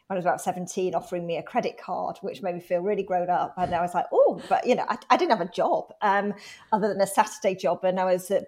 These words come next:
you know, doing A levels and stuff. And I said to my dad, you know, sh-, and he said, "Look, there's nothing wrong with credit cards as long as you pay them off every month." Um, and I, I, I was just sort of instilled with that, that mindset that, um,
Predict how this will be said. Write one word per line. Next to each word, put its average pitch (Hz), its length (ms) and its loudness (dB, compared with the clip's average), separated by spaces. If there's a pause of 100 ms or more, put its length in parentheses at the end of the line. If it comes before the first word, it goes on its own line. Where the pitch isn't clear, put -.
(180)
you 170 160 -4
know, 170 220 -2
doing 196 220 2
A 185 140 2
levels 170 460 -2
and 165 180 -10
stuff. - 300 -6
And 190 100 -6
I 220 60 -4
said 233 240 -4
to 226 100 -10
my 170 80 -6
dad, 190 380 -2
you 160 80 -10
know, 160 120 -10
sh-, - 200 -18
and 190 100 -6
he 202 60 -4
said, 214 160 -8
"Look, - 160 0
there's 220 120 -2
nothing 285 300 -4
wrong 240 140 0
with 240 160 -6
credit 170 280 -6
cards - 300 -8
as 190 120 -10
long 233 140 4
as 240 60 -2
you 208 80 -10
pay 196 220 -2
them 180 140 -6
off 190 180 -8
every 180 160 -10
month." 160 340 -14 (380)
Um, 208 320 2 (320)
and 240 120 6
I, 247 40 4
I, 233 200 0 (120)
I 226 80 8
was 226 100 4
just 269 240 -2
sort 254 140 -2
of 202 80 0
instilled 220 640 2
with 208 140 2
that, 190 200 4 (100)
that 190 160 4
mindset 185 720 -2 (180)
that, 190 300 6 (580)
um, 190 480 0